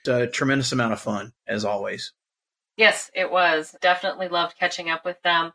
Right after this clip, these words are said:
Speaker 2: Keep an eye out because, you know, we'll be promoting Next Chat Africa for sure.
Speaker 1: Well, Wendy, they shared their contact information in their individual
Speaker 2: Yeah.
Speaker 1: interviews. What's the best way for the listeners to find you out there?
Speaker 2: Best way to find me is always on my blog, my daily journey dot com.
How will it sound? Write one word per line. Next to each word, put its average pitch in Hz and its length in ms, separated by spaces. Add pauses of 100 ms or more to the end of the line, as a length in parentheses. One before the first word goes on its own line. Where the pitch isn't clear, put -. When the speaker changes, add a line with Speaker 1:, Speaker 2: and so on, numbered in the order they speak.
Speaker 2:
Keep 208 160
an 185 80
eye 170 120
out 160 140
because, 165 240
you 160 80
know, 160 180
we'll 160 160
be 160 180
promoting 156 760
Next 190 360
Chat - 280 (100)
Africa 156 540 (100)
for 156 100
sure. - 360 (200)
Speaker 1:
Well, 135 120
Wendy, 160 220
they 165 180
shared 160 460
their 143 440 (320)
contact 139 420
information 117 800
in 113 100
their 117 140
individual 113 440
Speaker 2:
Yeah. 123 120
Speaker 1:
interviews. 120 280 (320)
What's 156 220
the 160 60
best 156 220
way 139 100
for 127 140
the 123 60
listeners 127 360
to - 80
find 120 260
you 117 140
out 101 180
there? 101 260 (220)
Speaker 2:
Best 233 200
way 269 100
to 262 60
find 247 200
me 226 240
is 214 200
always 208 640
on 180 240
my 170 180
blog, 214 480
my 160 220
daily 170 280
journey 165 320
dot 160 280
com. 208 420